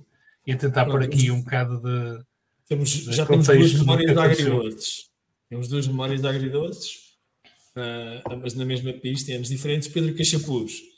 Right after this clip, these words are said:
Speaker 2: qual é que é a tua memória? Não precisa ser do Brasil. A minha não vai ser do Brasil, mas, eh, qual é que é a tua memória?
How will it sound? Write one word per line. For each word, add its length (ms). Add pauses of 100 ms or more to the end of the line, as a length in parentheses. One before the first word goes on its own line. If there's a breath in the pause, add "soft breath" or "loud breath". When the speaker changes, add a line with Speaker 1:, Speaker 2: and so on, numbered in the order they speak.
(440)
Speaker 2:
qual 200
é 40
que 120
é 20
a 60
tua 140
memória? 340
Não 120
precisa 280 (160)
ser 120
do 100
Brasil. 840
A 60
minha 200
não 100
vai 100
ser 140
do 80
Brasil, 340
mas, 220
eh, 500
qual 160
é 40
que 100
é 20
a 40
tua 120
memória? 420